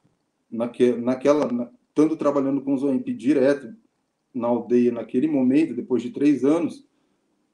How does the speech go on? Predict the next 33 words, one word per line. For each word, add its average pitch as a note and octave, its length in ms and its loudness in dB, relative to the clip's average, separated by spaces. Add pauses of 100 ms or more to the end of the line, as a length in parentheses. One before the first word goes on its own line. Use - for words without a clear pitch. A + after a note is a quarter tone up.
(760)
eu C3 100 0
senti D#3 300 -4
que - 80 4
era E3 80 8
o F3+ 60 0
momento E3+ 300 -2
de D#3 100 -12
sair D3+ 600 2 (640)
e B2+ 60 -10
ter E3+ 140 4
um F#3 100 4
tempo G3 260 6
pra G3 140 6
pensar F#3+ 460 -2
sobre E3 400 -8
isso. - 260 -12 (1800)
Aí, F3+ 680 -4 (1300)
foi E3 200 0
nesse G#3 220 -2
momento A3 320 -2
que - 60 -8
eu G#3 40 -6
pensei, G3+ 280 -2
"Puxa, G3+ 300 -8
talvez D#3+ 300 -4
eu F#3+ 80 -6
poderia E3 320 -2
fazer E3 200 -4
um D#3+ 100 -4
mestrado, B2+ 720 -4
tal, G2+ 220 -6
em G#2+ 60 -6
antropologia." G#2 800 -4